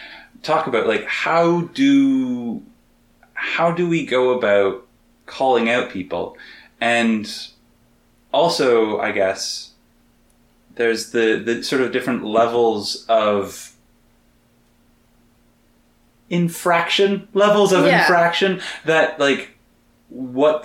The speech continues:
Speaker 1: there's the, like,
Speaker 2: Well, the
Speaker 1: uh,
Speaker 2: first step is we're a group of people who love and trust each other and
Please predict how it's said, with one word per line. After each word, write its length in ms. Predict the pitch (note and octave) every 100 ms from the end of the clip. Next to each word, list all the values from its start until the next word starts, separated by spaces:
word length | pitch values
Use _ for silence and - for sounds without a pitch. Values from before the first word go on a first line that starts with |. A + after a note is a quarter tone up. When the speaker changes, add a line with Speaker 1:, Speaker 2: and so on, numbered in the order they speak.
| B2
Speaker 1:
there's 300 | B2+ B2 -
the, 240 | A#2+ A#2
like, 500 | A2+ G#2+ G2+ - - _ _ _ _ _ _ _ _
Speaker 2:
Well, 100 | C#4
the 120 | D#4+
Speaker 1:
uh, 40 | C#4+
Speaker 2:
first 200 | G4+ -
step 220 | C#4 B3+ B3+
is 120 | B3
we're 160 | C4
a 40 | B3
group 140 | A#3
of 80 | G#3+
people 260 | A3 G#3+ G#3
who 160 | G3 F#3
love 260 | F#3+ F#3+ F#3
and 100 | F3
trust 240 | F#3 F3+
each 140 | F#3 F#3+
other 400 | F3 E3+ D#3 -
and 460 | G3 E3+ D#3 E3